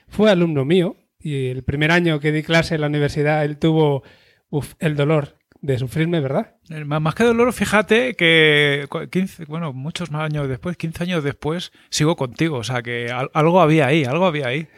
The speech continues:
Speaker 1: Te sientes amenazado, yo creo.
Speaker 2: Sí, me da miedo.
Speaker 1: <laughs> Pero,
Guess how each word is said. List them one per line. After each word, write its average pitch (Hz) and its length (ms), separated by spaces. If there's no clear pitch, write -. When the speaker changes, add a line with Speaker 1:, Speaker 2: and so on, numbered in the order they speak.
Speaker 1:
Te 156 120
sientes 139 280
amenazado, 131 500
yo 117 120
creo. 117 160
Speaker 2:
Sí, 139 100
me 160 80
da 143 160
miedo. 147 320
Speaker 1:
<laughs> - 1080
Pero, 208 400